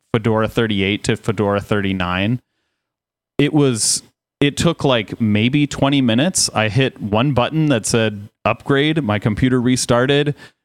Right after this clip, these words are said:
There was a progress bar for a few minutes, and then it restarted again, and Fedora thirty-nine. Like, it was seamless and wonderful, and big kudos to the Fedora engineers.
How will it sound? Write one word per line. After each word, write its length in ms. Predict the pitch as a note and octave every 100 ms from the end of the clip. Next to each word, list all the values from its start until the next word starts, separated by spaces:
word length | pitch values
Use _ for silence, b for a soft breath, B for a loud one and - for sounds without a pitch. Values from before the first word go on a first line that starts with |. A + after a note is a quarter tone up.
| _ _
There 80 | G#2+
was 140 | A2 G2
a 40 |
progress 460 | - A2+ A#2 B2+ -
bar 340 | A#2+ B2+ C3
for 220 | - C3
a 40 | B2
few 200 | C3+ C3
minutes, 480 | C3+ D3+ D3+ - -
and 220 | - G#2+ G#2+
then 100 | A2+
it 60 | F#2+
restarted 540 | A2 A#2 - A#2+ B2 A#2
again, 440 | A2+ A2 B2+ D#3+ -
and 420 | G#2+ G#2+ G#2+ A2 - _ _ _ _ _ _ _ _ _
Fedora 380 | G2+ G#2 G#2+ A#2
thirty-nine. 760 | B2+ C3 C#3+ B2 D3 C3+ F2+ - _ _
Like, 260 | G#2+ G2 - _ _ _ _ _ _ _ -
it 80 | C3+
was 240 | B2 G#2
seamless 560 | - D#3 F3+ F3 E3 -
and 300 | C3 A2+ G2+
wonderful, 560 | C3 A2 - G2+ F#2+
and 300 | - G#2+ G2+ - _ _ -
big 180 | D3 C3+
kudos 500 | - C#3 C3 B2 -
to 120 | B2
the 120 | G#2+
Fedora 420 | - A2 A2 G#2+ G2+
engineers. 720 | G#2+ G2+ G2 F#2+ F2 D#2+